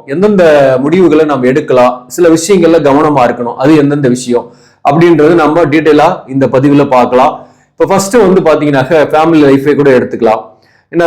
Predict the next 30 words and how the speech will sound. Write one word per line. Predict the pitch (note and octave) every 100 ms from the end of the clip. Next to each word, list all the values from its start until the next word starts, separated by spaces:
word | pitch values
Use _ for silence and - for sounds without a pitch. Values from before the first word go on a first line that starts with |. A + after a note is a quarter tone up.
| E3
ராசிக்கு | G3 G#3+ A3 G3
ஏழாம் | G3+ E3 F3+ F#3+
அதிபதியாக | E3+ E3 D#3+ E3 E3
வரக்கூடிய | D3+ C#3+ D3 C#3
புதன் | B2+ D3+ F3 C#3+
குருவின் | B2+ F3 F#3+ F#3
பார்வையில் | - C3+ C3+ C#3 C3+
இருக்காரு. | A#2 A#2 A2 -
கொஞ்சம் | - F3 E3
ஈகோ | G3+ B3 A3
கிளாஷ் | D#3+ D#3+ D#3 D3+
இருக்கும், | A2+ - -
வாழ்க்கை | B2 D3+ E3
துணைவருடன் | - D3 C3+ C#3 D#3+
சிறு | - C#3+
சிறு | C#3 C3
கருத்து | C#3 D#3 F3
வேறுபாடுகள் | D#3+ D3 C3 B2+ B2
இருக்கும். | A#2+ A2+ C#3+ E3+ - -
அதே | G#3
சமயத்துல | G3+ F#3+ F#3+ F#3+
வாழ்க்கை | D3 F3 - G3
துணைவரால் | E3+ D#3+ E3+ E3+
சில | D#3
பேருக்கு | C#3 D#3 C3
ஆதாயங்களும் | C3 D#3 D#3 D3 D3+ C#3+
ஏற்படும். | A#2+ A#2+ A#2 - - _ _ _ _ -
கணவன் | F3 G#3+
மனைவி | G#3 F#3+ G3+
ஒண்ணாவே | F#3 E3+ F3+ F#3+ F#3+